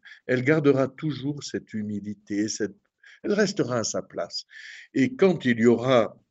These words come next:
<coughs> des, des interrogatoires ecclésiastiques avec quelques jésuites sachant poser les questions qu'il faut,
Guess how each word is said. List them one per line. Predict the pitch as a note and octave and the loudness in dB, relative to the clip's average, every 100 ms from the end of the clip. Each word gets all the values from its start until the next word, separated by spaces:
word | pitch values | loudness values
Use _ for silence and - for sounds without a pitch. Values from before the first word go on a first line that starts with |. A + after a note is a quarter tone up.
| _ _ | _ _
<coughs> | - G#5+ F#5 F#3+ - | 4 6 6 2 -4
des, | B2 C3+ C3 A2 G2+ F#2+ G2 F#2+ F2 _ - - - _ _ | -10 -4 -2 -2 -2 -2 0 0 -2 _ -20 -20 -20 _ _
des | F#2+ G2+ G#2 | -6 -4 -2
interrogatoires | F#2+ A2 A2+ B2+ C#3 C3+ C#3+ D3 A#2+ G#2 | -2 0 2 4 2 4 6 6 6 0
ecclésiastiques | A2 A2+ A#2+ B2+ C#3 - - F#3 D3 - G#2+ F#2 - - _ | -4 0 2 2 0 -2 0 2 2 -4 -12 -12 -14 -20 _
avec | F#2+ G2 G#2 - | -8 -4 -4 -4
quelques | G2 F#2+ G#2 | -8 -6 -6
jésuites | F#2 F2+ G#2+ F#2+ G#2+ A2+ - | -6 -2 -2 -2 -6 -6 -8
sachant | - - F2+ - F#2+ | -14 -10 -10 -10 -14
poser | G2 G#2 F#2 A2 | -12 -12 -6 -4
les | F#2+ F#2 | -4 -8
questions | G2+ F#2+ - F#2+ | -12 -10 -12 -14
qu'il | - C#3+ | -14 -16
faut, | - G3 F3 | -4 0 0